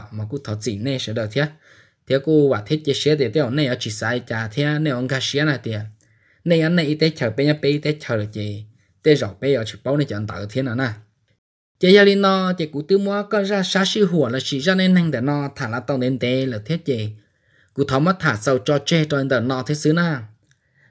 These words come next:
Mà ổn tế để nó mà cụ thọ cho cơn gạo đó có tí lao thế giờ. Ủa có chẳng tao xa ý ra. Sát sư hùa là chỉ ra nên năng và dán tu bố thầu uống để nó tôi là cụ tao mất thả, bố được bé sợ là tông lòng thế.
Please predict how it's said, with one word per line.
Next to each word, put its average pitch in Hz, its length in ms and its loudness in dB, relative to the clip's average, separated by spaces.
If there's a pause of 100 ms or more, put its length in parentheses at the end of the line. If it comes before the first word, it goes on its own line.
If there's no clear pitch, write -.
Mà 160 100 4
ổn 180 180 6
tế 208 120 8
để 143 120 4
nó 170 320 2
mà 156 140 -2
cụ 151 300 -4
thọ 123 120 -8 (180)
cho 175 160 2
cơn 160 240 0
gạo 131 140 2
đó 135 80 2
có 170 200 -2
tí 170 160 -2
lao 165 260 4
thế 151 80 0
giờ. 156 160 0 (200)
Ủa 110 120 -8
có 151 220 -4
chẳng 107 180 -8
tao 123 100 -2
xa 127 200 -4
ý 135 160 -6
ra. 147 320 -2 (460)
Sát 175 220 2
sư 202 180 4
hùa 151 340 2
là 120 120 -8
chỉ 139 160 0
ra 139 120 6
nên 170 240 2
năng 151 300 0
và 117 160 -4
dán 110 220 -4
tu 160 100 0 (100)
bố 151 80 0
thầu 117 180 -6
uống 147 220 0
để 104 80 -4
nó 120 200 -4
tôi 143 160 -2
là 127 60 -2 (140)
cụ 110 360 -6
tao 120 120 -4
mất 131 220 -4
thả, 123 280 -4 (100)
bố 151 80 0
được 139 120 2
bé 147 60 -2
sợ 117 180 -4
là 117 60 -2
tông 120 260 -2
lòng 131 140 -2
thế. 151 160 -4